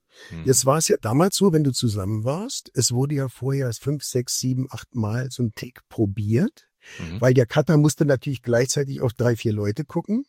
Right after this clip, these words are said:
Speaker 2: musste, auch wenn der eine versagt hat, konnte er es ja nicht nehmen. Er konnte ja nicht den einen nach hinten schieben, dann ist der andere ja, der überlappt hat, auch nach hinten. Also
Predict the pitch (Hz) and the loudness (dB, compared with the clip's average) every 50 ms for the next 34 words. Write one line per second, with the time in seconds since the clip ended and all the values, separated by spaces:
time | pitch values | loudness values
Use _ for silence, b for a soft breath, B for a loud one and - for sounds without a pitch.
0 | _ _ _ _ _ _ _ _ 151 151 160 - - - - 165 160 - - 131 | _ _ _ _ _ _ _ _ 6 6 6 6 2 0 2 2 2 2 2 0
1 | 143 147 - 123 135 139 143 135 131 - - 113 110 127 165 160 - 147 135 110 | 0 0 0 -2 -2 0 2 0 0 0 -2 -2 0 0 0 0 2 0 0 2
2 | 113 113 107 127 127 - - 175 185 - - - _ - 147 135 131 127 135 107 | 0 -2 -4 -6 -8 -6 -4 -2 -2 -2 -4 -12 _ -2 0 0 0 0 -2 -2
3 | 131 131 127 - 139 139 143 151 135 147 170 190 214 220 185 135 117 110 - 143 | -2 -2 -2 -2 -2 0 0 0 2 4 4 6 6 6 4 2 2 2 0 0
4 | 143 139 139 127 135 131 123 - - 135 123 - - 110 117 127 131 123 117 101 | 2 4 4 4 4 4 2 2 2 2 2 2 0 -2 0 0 0 0 0 -2
5 | - 123 139 - - 151 131 - 165 160 151 135 131 131 123 - 135 120 127 135 | -2 -4 -4 -4 -6 -8 -6 -4 -4 -2 -2 -4 -4 -4 -2 0 0 0 0 -2
6 | 139 131 131 123 127 127 127 123 123 120 120 113 113 127 131 - 147 127 - - | -2 -2 -2 -2 -2 -2 -2 -4 -4 -4 -4 -2 -2 -2 -2 -4 -8 -8 -4 -6
7 | 208 220 - 160 139 101 117 123 131 139 127 117 113 135 | -6 -6 -4 -6 -4 -4 -4 -6 -6 -6 -6 -4 -2 -2